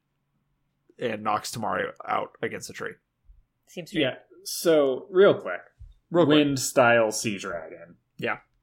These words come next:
Speaker 2: Yeah.
Speaker 3: No
Speaker 2: There's
Speaker 3: dragon,
Speaker 2: no sea
Speaker 3: no
Speaker 2: involved.
Speaker 3: sea.
Speaker 2: No.
Speaker 3: It was just wind style.
Speaker 2: Kind of wind. Yeah. People need to be better about naming things.
Speaker 1: Yeah,
Speaker 2: That's
Speaker 1: it's
Speaker 3: I
Speaker 2: fine.
Speaker 3: mean, I guess if you just call it wind style big wind, that's, like, all of her moves.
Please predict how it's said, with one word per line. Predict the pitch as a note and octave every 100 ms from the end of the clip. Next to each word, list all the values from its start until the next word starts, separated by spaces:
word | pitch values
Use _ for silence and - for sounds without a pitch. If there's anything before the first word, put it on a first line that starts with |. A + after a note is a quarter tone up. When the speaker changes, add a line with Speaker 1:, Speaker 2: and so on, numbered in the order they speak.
| _ _
Speaker 2:
Yeah. | A#2
Speaker 3:
No | C3
Speaker 2:
There's | D#3+
Speaker 3:
dragon, | D3 C#3 B2 B2
Speaker 2:
no |
sea | B2 B2 C#3+ B2+
Speaker 3:
no | B2+
Speaker 2:
involved. | B2+ B2+ B2 F#2+
Speaker 3:
sea. | - _ _ _
Speaker 2:
No. | D3+ - _ -
Speaker 3:
It | C3+ D3+
was | D3
just | G3+ C#3+
wind | C#3+ D3
style. | - F3+
Speaker 2:
Kind | F3+
of | F3
wind. | D3+ C3 - _ _ _ _ - - -
Yeah. | D#3+ D#3 - _ _ _ _ _ _ _ _ _ _ _ _ _ _ _ _
People | G#3+ G#3+
need | G3
to | F#3
be | F3
better | C#3+ C#3
about | C#3 - D3
naming | C3+ B2+ D3+
things. | - - D#3+ - _ _ _ _ _ _ _ _ - - _ _ _ _ _ _ _ _
Speaker 1:
Yeah, | B2+ G#2
Speaker 2:
That's | D3 A#2
Speaker 1:
it's | -
Speaker 3:
I | G2+
Speaker 2:
fine. | G2+
Speaker 3:
mean, | F#2
I | G#2
guess | G#2 G#2+ A2+
if |
you | G#2
just | G2+ G#2 -
call | G#2 G2+
it | G#2+
wind | G#2+ G#2 G2+
style | - A#2 G#2+ G#2
big | G2+ A2 G#2 G#2
wind, | G2+ F#2+ G2+ G#2+ G2+
that's, | G#2+ F#2+ G#2+
like, | G2+ G2
all | G2+ F#2+ G#2
of | G#2
her | B2
moves. | A#2+ A#2+ B2 B2 - -